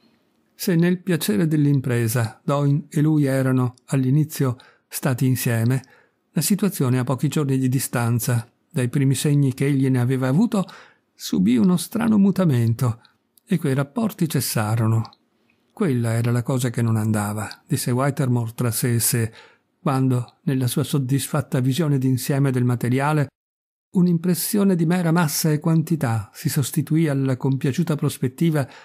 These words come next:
di una chiara via da seguire e di un passo spigliato. Per cinque sere non si dette per vinto. Poi, mai seduto al tavolo, vagando per la stanza,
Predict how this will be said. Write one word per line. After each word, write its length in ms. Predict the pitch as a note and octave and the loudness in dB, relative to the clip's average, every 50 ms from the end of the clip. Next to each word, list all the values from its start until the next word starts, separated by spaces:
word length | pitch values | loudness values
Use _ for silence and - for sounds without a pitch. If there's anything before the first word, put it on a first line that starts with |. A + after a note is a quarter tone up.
| - _ _ _ | -20 _ _ _
di 100 | - E3+ | -2 0
una 160 | C#3+ C3+ C3 | 0 0 0
chiara 260 | B2 - D3 C#3 C3+ B2+ | 0 -2 -2 0 0 2
via 180 | C#3+ D#3 C#3+ | 2 2 2
da 140 | C3 C3+ B2+ | 0 -2 -2
seguire 560 | - - C3 B2 D3+ F3 F#3+ E3+ C#3+ A#2+ - - - _ _ _ | -2 -2 -2 0 2 2 2 2 0 -2 -4 -8 -18 _ _ _
e 160 | - - D#3+ | -6 -2 -2
di 80 | C#3 C3+ | 0 0
un 180 | C3 B2+ B2 | 0 0 0
passo 380 | A2+ - B2 A#2+ - - - A2+ | -2 -2 -4 -4 -2 -2 -4 -4
spigliato. 760 | - - - A2+ A2+ A2+ G#2+ G2+ G2+ G2 - - A#2 G#2 - - _ _ _ _ _ _ _ _ _ _ _ _ _ _ _ _ | -4 -2 -2 -2 0 0 0 -2 -4 -6 -6 -4 -4 -4 -6 -8 _ _ _ _ _ _ _ _ _ _ _ _ _ _ _ _
Per 220 | - - E3 E3+ - | -6 -4 -4 -4 -4
cinque 420 | - - A3 A3 G3+ F3+ - - | -4 0 2 2 2 2 0 0
sere 360 | - - D#3+ C#3 B2+ A#2+ A#2+ | 0 0 0 0 0 0 0
non 220 | A#2+ A#2+ B2 B2 B2 | 2 2 2 0 -2
si 160 | - - D3 | -2 -2 -2
dette 300 | C3+ C3 A#2 A#2 - B2+ | -2 -2 -2 -2 -4 -2
per 160 | A2+ B2+ A#2+ | -2 0 0
vinto. 560 | B2 B2+ B2+ B2 A#2+ A#2 - B2 A#2+ A#2 - _ _ _ _ _ _ _ _ _ _ | 0 2 2 2 0 0 0 -2 -4 -4 -6 _ _ _ _ _ _ _ _ _ _
Poi, 320 | - - C#3 C#3+ D#3 F#3+ A#3+ - - - - _ _ _ - | -6 -4 -2 0 0 0 -2 -4 -10 -20 -20 _ _ _ -4
mai 300 | D3+ C3 A#2+ A#2+ A#2+ A#2 | -2 0 0 0 0 -2
seduto 400 | - - B2+ A#2 B2 B2 - A2+ | -2 -2 -2 -2 -2 -2 -2 -2
al 80 | A2+ | -4
tavolo, 480 | A2 - A2+ A2+ B2 B2 C3+ C3 B2+ A#2+ - - _ _ _ _ _ _ | -4 -4 -4 -4 -2 -2 0 0 -2 -4 -6 -14 _ _ _ _ _ _
vagando 420 | - D#3+ D3+ D#3 F3+ F#3 F3 E3 | -2 -2 0 2 2 2 2 2
per 160 | D#3 D3+ D#3+ D3+ | 0 0 0 0
la 140 | D#3 D3+ | 0 0
stanza, 640 | C#3 - - B2+ A#2 A2+ A2+ A#2+ A#2 - B2+ A#2 A2+ | 0 -2 -2 -2 0 0 0 0 0 0 0 -2 -2